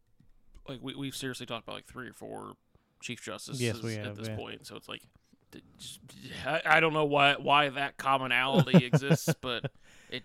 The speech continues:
Speaker 1: does.
Speaker 2: It's weird.
Speaker 1: So,
Speaker 2: It is
Speaker 1: yeah.
Speaker 2: a weird thing.
Speaker 1: Uh, he was selected as a delegate to the Constitutional Convention in seventeen eighty-seven, where he signed the Constitution.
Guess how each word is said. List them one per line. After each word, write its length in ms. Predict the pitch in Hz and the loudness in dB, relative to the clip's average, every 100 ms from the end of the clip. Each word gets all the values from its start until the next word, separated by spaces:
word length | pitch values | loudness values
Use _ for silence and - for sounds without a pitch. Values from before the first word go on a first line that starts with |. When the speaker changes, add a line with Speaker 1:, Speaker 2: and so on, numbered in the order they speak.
| - | -8
Speaker 1:
does. 280 | 127 117 147 | -6 -4 -4
Speaker 2:
It's 160 | 135 | -2
weird. 360 | 135 156 143 113 | 4 6 6 2
Speaker 1:
So, 40 | |
Speaker 2:
It 220 | 110 127 139 | -2 2 2
is 100 | 135 | 4
Speaker 1:
yeah. 60 | |
Speaker 2:
a 20 | |
weird 300 | 131 139 131 | 2 4 2
thing. 340 | - 131 110 101 - - - - _ - | 0 0 0 -4 -10 -20 -20 -20 _ -4
Speaker 1:
Uh, 200 | 143 147 | 2 2
he 100 | 151 | 2
was 160 | 156 - | -2 -2
selected 360 | 147 151 143 | -2 -2 -4
as 120 | 127 | -10
a 40 | 120 | -6
delegate 440 | 143 156 156 170 | 0 0 0 -6
to 80 | 143 | -10
the 60 | 135 | -6
Constitutional 520 | 143 127 135 - 123 | -4 -2 -6 -8 -12
Convention 380 | 117 131 127 120 | -10 -10 -10 -10
in 40 | |
seventeen 360 | - 127 123 123 | -8 -8 -8 -10
eighty-seven, 500 | 117 - 202 196 175 | -10 -6 -4 -2 -2
where 120 | 151 | -2
he 60 | |
signed 320 | 139 139 135 131 | -2 -2 -2 -4
the 60 | |
Constitution. 720 | - 120 - - 151 127 104 | -6 -8 -8 -8 -8 -8 -14